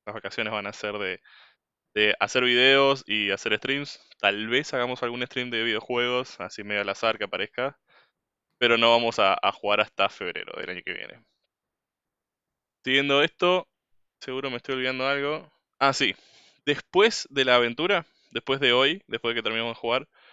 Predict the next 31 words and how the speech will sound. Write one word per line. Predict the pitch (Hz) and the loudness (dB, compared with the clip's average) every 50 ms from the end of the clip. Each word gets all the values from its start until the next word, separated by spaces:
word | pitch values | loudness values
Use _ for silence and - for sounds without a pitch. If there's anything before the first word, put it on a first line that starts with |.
| - _ _ _ _ _ _ _ _ _ _ _ _ _ _ _ _ _ _ _ _ _ _ | -20 _ _ _ _ _ _ _ _ _ _ _ _ _ _ _ _ _ _ _ _ _ _
tenemos | - 113 120 127 127 135 139 135 - - - | -2 0 2 2 2 2 0 0 -2 -2 0
el | 117 113 110 110 110 104 | 2 2 4 2 0 -2
primer | - 113 110 117 120 | -6 -4 -4 -4 -2
torneo | 123 127 120 127 127 127 127 123 | -2 -4 -4 -2 -2 -2 -2 -2
P | - - | -2 -2
V | 117 123 123 117 | -2 -2 -2 -2
P | - 117 123 147 170 | -2 -2 -2 -2 -2
de | 165 135 113 | -2 -4 -2
D | 107 110 117 120 | -2 0 0 0
y | 117 | 0
D | 117 113 117 120 123 135 156 - - | 0 0 0 0 0 -2 -6 -8 -8
en | 117 110 | -6 -6
la | 104 101 | -4 -2
taberna, | 107 104 104 107 113 123 139 147 143 | 0 2 2 2 0 0 -2 -6 -6
que | - 113 | -6 -6
lo | 101 | -6
organiza | 98 104 101 104 107 110 - - 110 104 101 104 | -4 -4 -6 -6 -8 -6 -4 -2 0 0 0 -2
uno | 104 104 107 | -4 -4 -6
de | 104 | -6
los | 101 101 | -6 -8
chicos | - - 110 107 104 98 | -10 -10 -10 -10 -10 -10
que | 101 98 | -10 -10
está | - - 107 | -10 -10 -10
moderando | 104 104 101 101 104 104 104 | -8 -8 -6 -6 -6 -8 -8
el | 104 - | -8 -8
canal | - 98 101 104 104 | -8 -8 -6 -4 -2
ahora, | 101 101 107 107 135 | -2 -2 -2 -2 -4
que | 127 - 104 | -4 -4 -6
es | 101 - | -8 -6
Adria. | - 101 104 107 107 123 151 208 - _ _ - - - - _ _ _ _ _ _ _ _ _ _ _ _ _ - | -4 -2 -2 0 0 -2 -2 -2 -6 _ _ -20 -20 -20 -20 _ _ _ _ _ _ _ _ _ _ _ _ _ 0
Y | 127 123 120 117 117 113 110 110 107 101 104 | 2 4 4 4 4 2 2 0 0 -2 -4